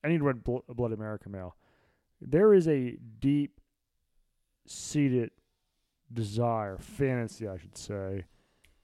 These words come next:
to be the ultimate outlaw. That's why anybody who is a, let me clarify this now, red-blooded American male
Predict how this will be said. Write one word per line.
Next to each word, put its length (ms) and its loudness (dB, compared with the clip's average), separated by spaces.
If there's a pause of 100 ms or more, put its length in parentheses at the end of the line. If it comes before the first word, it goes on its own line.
(640)
to 120 0
be 240 6
the 180 2
ultimate 540 -2
outlaw. 540 -10 (160)
That's 240 -4
why 440 -2 (520)
anybody 480 4
who 140 4
is 180 2
a, 240 -4 (240)
let 100 -10
me 100 -4
clarify 500 2
this 180 -4
now, 240 -6 (720)
red-blooded 640 6
American 440 0
male 280 -6